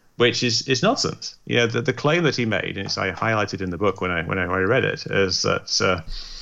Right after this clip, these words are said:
yeah, no one is hired to work there without some sort of college degree. I mean, does that mean the guys who work in the cafeteria have to have, uh, a college degree? Does it mean all the electricians,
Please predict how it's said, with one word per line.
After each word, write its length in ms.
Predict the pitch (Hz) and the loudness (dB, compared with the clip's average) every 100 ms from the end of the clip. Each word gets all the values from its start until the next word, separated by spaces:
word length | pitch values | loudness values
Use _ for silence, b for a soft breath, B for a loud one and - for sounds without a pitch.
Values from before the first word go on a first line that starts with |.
| B B - | B B -2
yeah, 140 | 104 | 0
no 180 | 95 117 | 4 4
one 160 | 131 123 | 4 2
is 120 | 110 | -2
hired 300 | 110 113 110 | -2 -2 -2
to 60 | - | -4
work 240 | 104 104 | -4 -2
there 180 | 98 95 | -2 -2
without 280 | 95 98 95 | 0 0 -2
some 180 | 107 101 | -4 -4
sort 240 | 101 92 | -4 -4
of 120 | - | -4
college 420 | - 139 110 82 | 0 0 0 -4
degree. 340 | - 82 - - - - _ _ _ | -10 -10 -12 -16 -20 -20 _ _ _
I 40 | - | -4
mean, 100 | 110 | 0
does 140 | 131 | 2
that 280 | 131 - - | 2 0 0
mean 180 | 117 113 | 2 2
the 80 | 98 | 2
guys 440 | 104 104 107 - | 0 2 2 0
who 80 | 95 | 0
work 260 | 104 101 | 0 -2
in 80 | 101 | -4
the 100 | 92 - - | -6 -10 -10
cafeteria 760 | 104 101 - 98 87 113 127 113 | -8 -6 -4 -2 0 0 -2 -2
have 140 | 113 113 | -6 -4
to 120 | 104 | -2
have, 380 | 107 107 - 113 | 0 0 -2 0
uh, 160 | 107 | 0
a 40 | 104 | 0
college 300 | 113 113 113 | 0 0 0
degree? 340 | 110 113 127 | -2 0 0
Does 160 | 117 104 | 0 0
it 80 | 107 | 0
mean 180 | 101 | 2
all 120 | 101 101 | 2 2
the 240 | - 107 | 2 4
electricians, 800 | 104 107 - 110 127 127 - | 4 2 0 0 2 0 -2